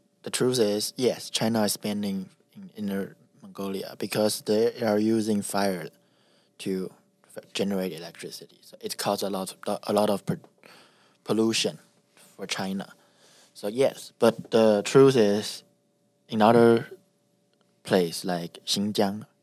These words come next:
or Sichuan, the mining is still going on. They didn't ban it, ban it. So they just need to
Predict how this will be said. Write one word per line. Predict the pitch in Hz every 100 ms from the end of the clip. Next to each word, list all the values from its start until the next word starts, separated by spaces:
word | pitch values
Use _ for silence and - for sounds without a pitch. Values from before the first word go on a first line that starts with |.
| _ _ _ _
or | 101 95 95 92 92 110 - _ _
Sichuan, | - - 98 - 90 92 113 _ _ _ _ - - - - _ _ -
the |
mining | 110 110 110 110 104 104
is | 104
still | - 101 98
going | 92 92 92
on. | 90 - -
They | 95 90
didn't | 95 95
ban | 90 85 85
it, | -
ban | - 92 90
it. | - _ _ _ _ - _
So | - 101 104 101
they | 104
just | 107 107
need | 113 104
to | 107 92 90